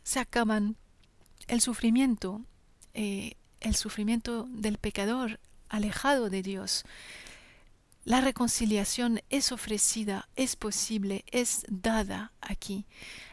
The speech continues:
Realmente, em, entendemos cómo Jesucristo viene, eh, y por su mensaje,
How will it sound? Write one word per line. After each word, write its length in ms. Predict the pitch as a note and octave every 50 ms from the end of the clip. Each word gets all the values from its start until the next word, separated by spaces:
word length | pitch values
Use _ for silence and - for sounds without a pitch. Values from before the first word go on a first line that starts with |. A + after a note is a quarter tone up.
| - -
Realmente, 800 | A3 A3+ A#3+ A#3+ A3+ G#3+ G#3+ A3+ A3 G#3+ G#3+ - A3+ A3+ A#3 - - - - - - - - - - - - - _ _ _ _ - - -
em, 360 | G#3 G#3+ G#3+ G3+ G3 F#3+ G3 - -
entendemos 720 | - A#3+ A#3+ A3+ - G#3+ G3 G3 G3+ G#3 G3+ G#3 A3 -
cómo 280 | - - B3 A3 G#3+ G3+
Jesucristo 800 | G#3+ A#3 G#3+ - A3+ - - A#3+ A3+ - - - - G3 G3 - - - - - - - - -
viene, 720 | - G#3 F#3+ G#3 A3+ B3 B3 B3 A3 G3 F#3 G3 - - A#3+ - - - - - - -
eh, 420 | - G#3 G#3+ G#3+ A3 A3 A3+ - - - - -
y 140 | - A3+
por 200 | - - A#3 A3
su 240 | G#3+ - - - C#4+
mensaje, 840 | C#4 B3+ A#3 G#3+ - - A3+ G#3 G#3 - - A3+ G#3 G3+ G3+ - G3+